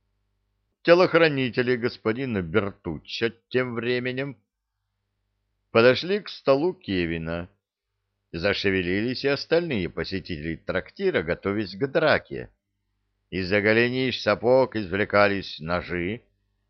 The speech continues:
Краем глаза юноша заметил, что кто-то достал даже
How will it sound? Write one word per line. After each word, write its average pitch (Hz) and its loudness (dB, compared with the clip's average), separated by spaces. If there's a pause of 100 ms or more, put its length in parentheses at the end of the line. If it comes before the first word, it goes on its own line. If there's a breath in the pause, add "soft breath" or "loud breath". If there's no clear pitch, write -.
(400)
Краем 117 6
глаза 113 4
юноша 113 0
заметил, 95 -2
что 98 -2
кто-то 151 -2
достал 120 0
даже 117 2